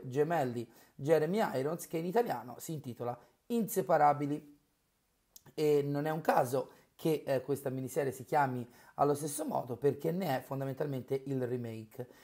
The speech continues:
Avrebbero potuto giocarla in maniera più furba e evitare questo tipo di, eh, di polemiche che questa, che questo tipo di rifacimento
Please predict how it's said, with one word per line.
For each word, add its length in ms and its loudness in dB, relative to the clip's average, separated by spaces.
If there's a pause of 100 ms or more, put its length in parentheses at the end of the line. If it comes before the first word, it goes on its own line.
(140)
Avrebbero 540 6
potuto 360 -2
giocarla 640 -2
in 120 -4
maniera 340 0
più 140 -8
furba 360 -2
e 40 4
evitare 460 2 (240)
questo 340 0
tipo 240 -2
di, 120 -2
eh, 280 4
di 100 -4
polemiche 480 2
che 140 -2
questa, 540 0 (260)
che 120 -4
questo 260 -4
tipo 240 -4
di 140 -2
rifacimento 800 -2